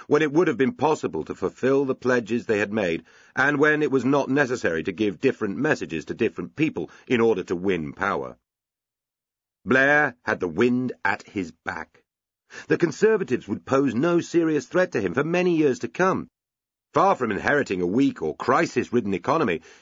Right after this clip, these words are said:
he was actually taking over at the best possible time, when the country was recovering strongly, but had not yet quite noticed. Blair won by being focused and ruthless, and never forgot it.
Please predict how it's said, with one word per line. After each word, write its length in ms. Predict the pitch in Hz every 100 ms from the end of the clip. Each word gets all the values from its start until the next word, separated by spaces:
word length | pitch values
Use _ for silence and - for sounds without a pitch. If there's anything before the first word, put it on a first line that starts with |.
| -
he 60 |
was 80 | 147
actually 340 | 160 147 - 95
taking 380 | 135 147 104
over 160 | 139 98
at 40 |
the 60 | 113
best 380 | 107 165 - -
possible 320 | 151 131 110
time, 400 | - 185 175 - - -
when 140 | 127
the 40 | 120
country 300 | 165 170 110
was 160 | 104
recovering 560 | 107 - 175 185 190 90
strongly, 560 | - 151 202 196 76 - _ _ _ _ _
but 160 | 101 123
had 220 | 123 113
not 200 | 131 -
yet 300 | 113 110 -
quite 260 | - 104 92
noticed. 500 | 110 151 - - - _ _ _ _ _ _ _ _ -
Blair 360 | 98 127 120
won 240 | 117 123 127
by 140 | 120
being 200 | 120 123
focused 560 | 120 147 147 151 127 - _ -
and 220 | 117 101
ruthless, 480 | 110 - 71 - - _ _
and 320 | - 90 85
never 300 | 90 101 76
forgot 360 | 69 76 78 71
it. 120 | 65